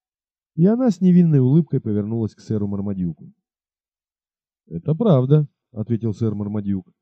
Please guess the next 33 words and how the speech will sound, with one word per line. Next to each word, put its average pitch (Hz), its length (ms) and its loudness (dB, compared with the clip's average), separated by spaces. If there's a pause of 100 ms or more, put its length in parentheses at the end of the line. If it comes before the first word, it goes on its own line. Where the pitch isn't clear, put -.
(480)
«Я 104 200 -2
недавно 160 440 2
познакомился 165 640 -2
с 98 40 -8
джентльменом, 104 640 -4
о 107 40 -8
котором 107 380 -6
вы 98 80 -6
говорите. 92 480 -4 (880)
Я 82 320 -4
понятия 147 500 2
не 165 160 2
имел, 117 220 0
что - 180 -10
он 98 120 -8
женат. 95 360 -6 (800)
Но 101 380 -2
какое 185 520 0
это 101 180 -2
имеет 104 300 -4
отношение?» 98 720 -4 (1300)
«Ах, 220 260 0
господа», 120 840 -2
вмешался 101 520 -8
молодой 98 340 -6
придворный, 92 600 -8 (600)
«вы, 294 120 -6
наверное, 247 320 0
не 233 120 0
знаете 214 420 2
настоящего 127 640 2
имени 110 340 -8
кавалера, 107 540 2